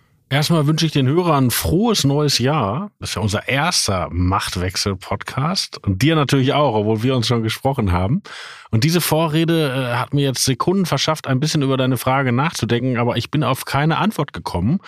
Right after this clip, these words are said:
weil es ist, glaube ich, total schwierig. Denn die Regierung hat ja schon nachgegeben. Also das ist ja gar nicht so, dass die Bauern da jetzt gegen halsstarrige Berliner Politiker angehen, sondern die Politiker haben ja,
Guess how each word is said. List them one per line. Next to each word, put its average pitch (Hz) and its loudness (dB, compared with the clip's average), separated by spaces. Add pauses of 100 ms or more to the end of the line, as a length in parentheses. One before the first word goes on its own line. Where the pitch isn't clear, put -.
(440)
weil 135 0
es 131 0
ist, - 0
glaube 135 2
ich, 147 -2
total 147 -2
schwierig. 196 0
Denn 139 0
die 135 -4 (200)
Regierung 135 0 (160)
hat - 0
ja 165 2
schon 120 2
nachgegeben. 92 0 (500)
Also 123 2
das 123 -2
ist 160 0
ja 156 2
gar 123 0
nicht 180 0
so, 147 0
dass 139 -2
die 131 -2
Bauern 139 0
da 127 -2
jetzt 127 -2
gegen 127 0
halsstarrige 135 0
Berliner 131 0
Politiker 143 0
angehen, 117 0
sondern 131 0
die 123 -2
Politiker 135 0
haben 139 2
ja, 139 0